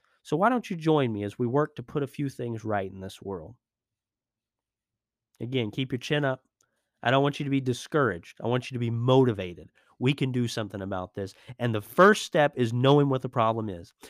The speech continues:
So, folks, I hope that you liked this episode. I hope that you enjoyed it. I hope you found it interesting. I hope you found it motivating. And if you have feedback, suggestions, comments, whatever the case might be, please reach out to me. I'd love to hear from you.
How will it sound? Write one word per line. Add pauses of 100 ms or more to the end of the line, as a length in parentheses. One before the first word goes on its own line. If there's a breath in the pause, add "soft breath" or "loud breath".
(160 loud breath)
So,
folks,
I
hope
that
you
liked
this
episode. (360)
I
hope
that
you
enjoyed
it.
I
hope
you
found
it
interesting.
I
hope
you
found
it
motivating. (840)
And
if
you
have
feedback,
suggestions,
comments,
whatever
the
case
might
be,
please
reach
out
to
me.
I'd
love
to
hear
from
you.